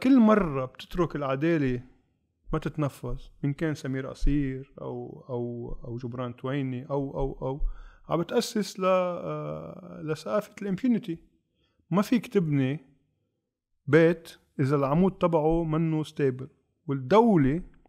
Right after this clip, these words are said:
فوق القضاء، إذا أنا بيي قاضي متقاعد، لما كنت روح على المحكمة، فوق المحكمة في شيء اسمه العدل أساس الملك. يعني إذا ما في عدالة، ما في ملك.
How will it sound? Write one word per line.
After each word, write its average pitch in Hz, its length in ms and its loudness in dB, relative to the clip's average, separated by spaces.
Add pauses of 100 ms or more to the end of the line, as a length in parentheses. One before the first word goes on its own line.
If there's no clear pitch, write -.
(400)
فوق 190 200 4
القضاء، 151 500 -2
إذا 135 220 -10
أنا 147 100 -6
بيي 143 280 -2
قاضي 147 260 -4
متقاعد، 127 540 -6 (100)
لما 127 120 -10
كنت - 180 -12
روح 156 220 -6
على 135 100 -6
المحكمة، 143 500 -6 (680)
فوق 175 300 -2
المحكمة 151 500 -4
في 151 220 -8
شيء 175 200 -10
اسمه 147 220 -8
العدل 190 520 0 (340)
أساس 180 320 0
الملك. 143 460 -2 (720)
يعني 135 120 -2
إذا 135 80 4
ما 156 60 4
في 233 160 6
عدالة، 175 500 6 (520)
ما 220 80 2
في 226 120 2
ملك. 180 240 2